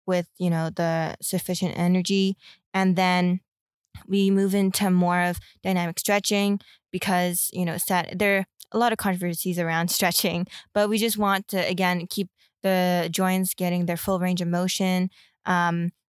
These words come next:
and to s-, uh, give the players an opportunity to ident-, identify once they're starting moving, okay, can they really start training or is it better to have an off day and, uh,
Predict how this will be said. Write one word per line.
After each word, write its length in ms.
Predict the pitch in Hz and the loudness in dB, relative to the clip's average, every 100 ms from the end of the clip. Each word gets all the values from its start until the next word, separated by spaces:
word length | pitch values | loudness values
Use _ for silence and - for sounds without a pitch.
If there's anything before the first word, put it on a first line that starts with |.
| - | -4
and 300 | 190 190 185 | 0 2 0
to 100 | - | 0
s-, 520 | 185 175 170 - - - _ _ _ - | 0 0 0 -4 -8 -10 _ _ _ -6
uh, 420 | 170 165 160 - 170 | -2 -2 -2 -6 -2
give 160 | - | -2
the 80 | 214 | 0
players 460 | 208 220 196 196 185 | 0 0 2 2 0
an 140 | 185 | 0
opportunity 640 | 180 - - 196 190 196 | 0 0 0 0 2 0
to 120 | 185 180 | -2 -2
ident-, 280 | 175 175 - - | -2 -2 -6 -4
identify 580 | 180 190 208 196 175 165 | -2 0 0 0 0 0
once 360 | 165 185 220 - | 0 0 0 -2
they're 100 | 180 | -4
starting 420 | - 165 160 165 | -2 -2 0 0
moving, 360 | 165 165 165 175 - - - | 0 0 -2 -4 -10 -12 -4
okay, 360 | 190 185 165 170 _ - | -2 0 0 -2 _ -8
can 240 | - 185 | -2 0
they 120 | 185 | 0
really 280 | 170 175 175 | 0 -2 -4
start 400 | 165 180 170 160 _ _ - | -4 -2 -2 -4 _ _ -8
training 480 | - 185 175 170 165 - | -2 0 2 0 -4 -2
or 340 | 180 175 170 - - | 0 2 0 -2 -4
is 160 | 175 | -2
it 120 | 180 | 0
better 260 | 160 170 175 | 0 0 0
to 120 | 175 | -2
have 220 | 165 165 | -4 -2
an 80 | 165 | -2
off 260 | 160 170 - | -2 -2 -2
day 260 | 170 165 | -2 -2
and, 280 | - 165 165 - - | -2 -4 -4 -8 -8
uh, 240 | 170 160 | -6 -4